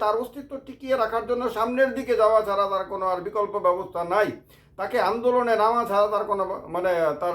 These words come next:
নিজেকে রক্ষা করার কোনো সুযোগ নাই, তখন কিন্তু সে ভয়ানক, ভয়ানক হয়ে ওঠে। তখন কিন্তু তার ক্ষিপ্রতা বেড়ে যায়, তার আত্মবিশ্বাস বেড়ে যায়, এবং তখন যে তার ভেতর থেকে যে আন্দোলনের একটা প্রেরণা আসে, সেই প্রেরণাটাই কিন্তু তাকে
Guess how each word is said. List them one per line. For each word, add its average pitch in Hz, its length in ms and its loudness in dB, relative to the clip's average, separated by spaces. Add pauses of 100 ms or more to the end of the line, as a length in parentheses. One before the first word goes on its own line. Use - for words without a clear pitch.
(120)
নিজেকে 220 280 0
রক্ষা 220 280 0
করার 208 320 2
কোনো 196 120 -4 (100)
সুযোগ 226 220 0 (140)
নাই, 147 120 0 (560)
তখন 285 440 6 (160)
কিন্তু 269 220 -6 (100)
সে 240 120 -2 (140)
ভয়ানক, 285 520 2 (140)
ভয়ানক 247 380 2
হয়ে 190 220 2
ওঠে। 113 180 -6 (480)
তখন 233 320 0
কিন্তু 269 240 -6
তার 240 120 0 (140)
ক্ষিপ্রতা 302 520 0
বেড়ে 196 240 4
যায়, 139 200 0
তার 196 100 -2 (100)
আত্মবিশ্বাস 240 480 -6 (120)
বেড়ে 240 200 4 (100)
যায়, 254 180 -2 (340)
এবং 196 580 4
তখন 311 480 -4
যে 302 80 -2
তার 233 260 -2
ভেতর 220 340 -4
থেকে 285 260 -6
যে 233 100 2
আন্দোলনের 233 640 0
একটা 208 180 -6
প্রেরণা 247 480 0
আসে, 143 300 -4 (300)
সেই 330 380 -6
প্রেরণাটাই 269 760 0
কিন্তু 285 260 -6
তাকে 208 320 -2